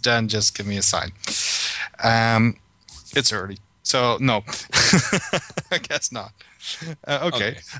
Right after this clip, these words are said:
Speaker 1: Uh,
Speaker 2: We have,
Speaker 1: we'll, we'll,
Speaker 2: we have
Speaker 1: we'll go
Speaker 2: small,
Speaker 1: on.
Speaker 2: small news. Um,
Speaker 1: Yeah.
Speaker 2: the, the Hives Network. I mean, it's, nobody
Speaker 1: Yeah,
Speaker 2: knows
Speaker 1: that's,
Speaker 2: it.
Speaker 1: that's
Speaker 2: I mean,
Speaker 1: really
Speaker 2: only
Speaker 1: s-,
Speaker 2: Dutch
Speaker 1: that's
Speaker 2: people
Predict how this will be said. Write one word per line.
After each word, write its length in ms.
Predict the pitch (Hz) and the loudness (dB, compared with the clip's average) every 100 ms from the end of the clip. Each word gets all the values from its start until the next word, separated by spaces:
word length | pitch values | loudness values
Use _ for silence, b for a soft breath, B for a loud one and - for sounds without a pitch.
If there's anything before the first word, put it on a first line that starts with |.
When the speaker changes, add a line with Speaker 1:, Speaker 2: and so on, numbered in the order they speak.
| - | -2
Speaker 1:
Uh, 360 | 143 143 147 185 | 2 4 4 2
Speaker 2:
We 60 | |
have, 140 | 180 165 | 0 -2
Speaker 1:
we'll, 120 | 170 | -2
we'll, 80 | 170 | 0
Speaker 2:
we 60 | 175 | 2
have 100 | 170 | 4
Speaker 1:
we'll 100 | - | 4
go 80 | |
Speaker 2:
small, 200 | 160 160 | 4 4
Speaker 1:
on. 60 | - | 4
Speaker 2:
small 300 | - 151 151 | 2 4 0
news. 360 | 113 120 - - | 2 2 0 -2
Um, 340 | 110 120 120 123 | -2 0 2 4
Speaker 1:
Yeah. 120 | 123 - _ _ | 2 0 _ _
Speaker 2:
the, 340 | - 78 120 127 | -14 -12 -6 -4
the 180 | 117 107 | 2 4
Hives 280 | 107 98 | 6 6
Network. 440 | 92 85 87 85 82 - - B B B B B B B B B B - - | 4 2 0 -2 -2 -8 -12 B B B B B B B B B B -6 -2
I 40 | |
mean, 180 | 92 85 | 0 0
it's, 160 | 80 - _ _ _ _ _ _ - 90 | -4 -10 _ _ _ _ _ _ -10 -2
nobody 420 | 110 120 104 92 | 2 4 4 4
Speaker 1:
Yeah, 60 | |
Speaker 2:
knows 220 | 90 87 - | 6 6 4
Speaker 1:
that's, 40 | |
Speaker 2:
it. 100 | - | 4
Speaker 1:
that's 160 | 123 92 | 0 0
Speaker 2:
I 20 | |
mean, 80 | 95 | 0
Speaker 1:
really 160 | 127 | 2
Speaker 2:
only 140 | 110 101 | 4 4
Speaker 1:
s-, 60 | |
Speaker 2:
Dutch 240 | 95 87 - | 4 0 4
Speaker 1:
that's 120 | - | 4
Speaker 2:
people 240 | 98 - | 4 0